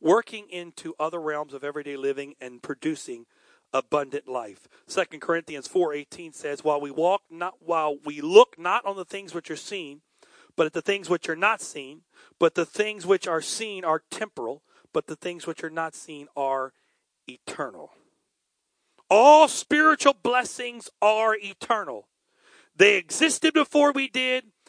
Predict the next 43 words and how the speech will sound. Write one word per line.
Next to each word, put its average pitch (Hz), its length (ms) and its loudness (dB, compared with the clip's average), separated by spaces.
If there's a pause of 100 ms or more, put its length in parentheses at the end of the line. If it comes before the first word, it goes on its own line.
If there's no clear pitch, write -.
(120)
and 208 140 2
we 214 80 -2
become 240 280 -2
a 226 60 0
child 254 320 4
of, 233 160 -10
when 208 140 -2
we 214 100 -6
become 247 320 -4
God's 226 320 0
child, 226 400 0
he 202 120 -14
deposited 233 760 0
them 214 180 -4
into 202 180 -4
our 190 120 2
spiritual 226 480 -6
bank 196 280 -6
account. 160 400 -10 (560)
Everything 277 640 2
you 247 140 -6
need 233 240 -6
to 214 100 -6
live 214 240 2
for 208 100 -4
God 208 280 0
is 170 100 -6
already 196 400 0
in 185 340 -16
you 170 260 -4
by 156 240 -4
his 147 160 -12
Spirit. 139 500 -8 (400)
Natural 202 460 -2
blessings 180 440 -6
are 160 140 -8
only 185 220 -10
temporary. 127 640 -12
Natural 208 420 -6
blessings 190 460 -10
are 143 120 -8
only 180 260 -8
temporary. 131 600 -14